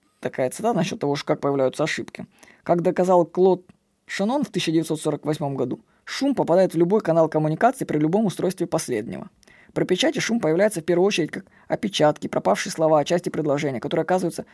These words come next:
вдруг совсем в другом абзаце. Это пишет Роберт Уилсон в книге «Квантовая психология». То есть можно сказать, что шум всегда будет в заметке внедряться, его не сразу можно даже с первой попытки найти и исправить.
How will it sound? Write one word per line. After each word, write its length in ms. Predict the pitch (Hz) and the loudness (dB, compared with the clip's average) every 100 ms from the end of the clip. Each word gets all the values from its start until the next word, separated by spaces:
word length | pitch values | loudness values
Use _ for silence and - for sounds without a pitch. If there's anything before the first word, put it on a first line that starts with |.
| _ | _
вдруг 180 | 180 190 | -6 -4
совсем 220 | 160 185 | -4 0
в 40 | 175 | 0
другом 280 | 170 175 | 2 2
абзаце. 460 | 165 147 95 - - _ _ _ _ _ _ _ _ _ _ _ _ _ _ _ _ _ _ _ - | 0 0 -2 -4 -16 _ _ _ _ _ _ _ _ _ _ _ _ _ _ _ _ _ _ _ -18
Это 120 | - 117 | -12 -8
пишет 200 | 120 - | -6 -2
Роберт 300 | 127 120 175 | -2 -2 0
Уилсон 360 | 196 165 117 - - | 0 -2 -10 -16 -8
в 40 | |
книге 200 | 165 156 | -6 -4
«Квантовая 380 | - 147 143 139 | -2 -2 0 -6
психология». 480 | - - 147 104 - | -6 -6 -4 -6 -2
То 100 | 196 | -2
есть 120 | 196 _ _ - | -2 _ _ -4
можно 160 | 190 | -4
сказать, 160 | - 190 | -2 -2
что 300 | - 190 - | 0 -2 -4
шум 460 | - - 247 285 320 _ _ _ _ _ _ _ _ _ | -10 -6 -2 -2 -2 _ _ _ _ _ _ _ _ _
всегда 320 | - 180 220 | -2 2 2
будет 220 | 151 139 - _ _ _ | 2 0 -4 _ _ _
в 80 | 151 | -2
заметке 400 | 160 160 160 - | 0 0 -2 -4
внедряться, 500 | 143 160 262 294 135 | -2 0 2 2 2
его 180 | 151 185 | 0 2
не 100 | 175 | 0
сразу 320 | 196 208 160 | 4 4 2
можно 200 | 151 151 | -2 -2
даже 200 | 147 151 | -4 -6
с 40 | |
первой 240 | - 170 160 | -2 0 0
попытки 340 | 170 233 - | -2 -6 -4
найти 360 | 139 147 233 233 _ _ _ _ _ _ | -6 -4 -6 -8 _ _ _ _ _ _
и 120 | - 190 | -4 -4
исправить. 580 | 185 - 135 123 196 | -4 -4 -2 -2 -6